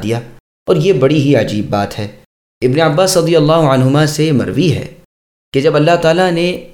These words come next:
محمد الرسول اللہ صلی اللہ علیہ وسلم کو رسول بنا کر بھیجا تو عربوں نے انکار کر دیا اور کہنے لگے کہ اللہ کی شان تو اس سے بڑی ہے کہ محمد صلی اللہ علیہ وسلم جیسے شخص کو رسول بنا کر بھیجیں۔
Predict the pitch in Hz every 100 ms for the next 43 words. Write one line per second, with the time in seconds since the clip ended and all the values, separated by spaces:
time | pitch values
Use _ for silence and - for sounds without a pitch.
0 | 117 123 123 175 160 131 120 117 123 120
1 | 117 131 127 110 104 110 107 98 - 95
2 | 110 113 - 147 101 101 90 80 73 -
3 | - 110 104 139 147 - - _ _ 127
4 | 113 135 151 165 156 156 110 - 85 -
5 | 92 98 120 127 - 101 151 - - -
6 | - _ _ 202 190 208 202 175 127 113
7 | 127 127 135 107 - 76 - 110 123 151
8 | 160 147 131 170 160 - 120 113 120 110
9 | 107 113 - 117 107 101 - 90 - 110
10 | - 123 95 - 78 87 92 110 117 110
11 | 113 120